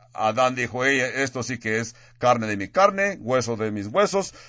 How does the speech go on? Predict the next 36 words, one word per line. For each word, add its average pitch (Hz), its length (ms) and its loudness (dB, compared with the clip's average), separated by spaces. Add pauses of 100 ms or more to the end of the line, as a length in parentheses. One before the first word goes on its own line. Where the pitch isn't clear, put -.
(120)
y 117 100 -4
su 131 140 0
nombre 160 200 2
será 123 220 4
varona, 196 460 6
porque - 260 -6
fue 110 140 -4
tomada 123 380 0
de 110 220 -2
el 156 380 2
varón". 131 760 2 (440)
Amen 214 520 6
a 170 160 4
sus 127 340 -6
esposas, 208 1000 0 (180)
así 127 280 -2
como 123 260 -4
tú 147 160 -2
te 127 160 2
amas 123 560 4
tu 104 120 -12
propio 120 360 -8
cuerpo. 127 600 0 (800)
Nosotros 202 480 2
cuidamos 135 380 4
nuestro 107 280 -4
cuerpo, 143 560 2 (100)
lo 113 160 2
limpiamos, 143 960 6
le 107 100 -2
damos 123 260 2
vitaminas, 151 760 2 (180)
lo 113 120 2
llevamos 127 400 2
al 98 100 -2
gimnasio, 160 840 0